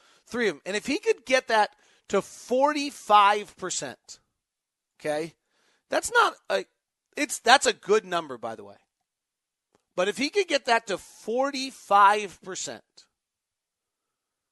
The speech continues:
from the thirty-four percent he was, he's big enough, he's long enough. I don't think that's a crazy, crazy number. So he suddenly goes seventy-two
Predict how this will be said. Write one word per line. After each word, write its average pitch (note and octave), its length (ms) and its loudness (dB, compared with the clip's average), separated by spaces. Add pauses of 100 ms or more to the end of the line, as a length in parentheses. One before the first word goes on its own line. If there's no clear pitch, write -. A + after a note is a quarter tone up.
(320)
from F#3 520 0 (520)
the E3+ 100 -10
thirty-four A3+ 720 0
percent F#3 420 -6
he F3 80 -10
was, D3+ 540 -2 (240)
he's C3 160 -20
big G#3+ 220 0
enough, G3+ 260 0
he's C#3+ 180 -14
long F#3+ 220 0
enough. F3+ 160 -8
I E3+ 40 -8
don't G3+ 140 -6
think A3 140 -10
that's F#3+ 200 -4
a F3+ 60 -10
crazy, F#3+ 920 -10 (400)
crazy G3 480 -2
number. C3 240 -10
So G3 160 -10
he F#3 80 -8
suddenly A#3+ 340 -2
goes G3 320 -6 (220)
seventy-two B3+ 1300 -2